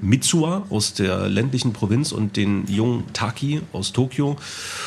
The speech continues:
Und die haben zu Beginn des Films erstmal überhaupt nichts miteinander zu tun. Also Mitsuha ist frustriert über ihr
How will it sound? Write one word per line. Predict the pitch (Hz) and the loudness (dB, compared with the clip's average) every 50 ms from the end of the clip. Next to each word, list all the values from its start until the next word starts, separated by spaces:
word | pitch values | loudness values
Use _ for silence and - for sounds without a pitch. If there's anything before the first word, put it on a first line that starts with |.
| - - - - - | -10 -12 -12 -2 4
Und | 113 113 113 113 110 110 110 - - | 6 6 6 6 6 4 2 0 2
die | 110 110 | 2 2
haben | - 104 117 117 | 4 4 2 2
zu | - - 104 | 2 2 2
Beginn | 101 95 104 98 107 | 2 4 4 4 4
des | 104 - | 4 4
Films | - 110 104 101 98 - | 4 4 4 4 4 2
erstmal | 101 98 - - 107 98 95 95 95 - | 0 0 2 4 4 4 4 2 0 2
überhaupt | 131 127 107 90 101 98 - | 2 2 4 4 2 2 2
nichts | 104 90 - | 2 0 2
miteinander | - 95 - 101 90 87 82 85 | 0 0 0 2 0 2 0 0
zu | 82 - 92 | 0 0 -2
tun. | - - - 85 87 95 - - - | -2 -2 -4 -4 -4 -8 -10 -6 0
Also | 110 101 98 98 104 98 95 92 95 - - - - | 2 2 4 4 4 4 4 2 -2 -6 -12 -12 -2
Mitsuha | - 127 143 135 - 156 139 131 127 | 4 4 4 4 4 2 4 4 4
ist | 110 - 139 - - - - | 2 2 0 -2 -2 -6 -8
frustriert | - - 113 101 - - 117 113 120 120 - | -2 0 0 0 0 0 2 2 2 2 2
über | 101 95 98 | 2 2 2
ihr | 90 85 98 101 98 98 | 2 4 4 4 4 2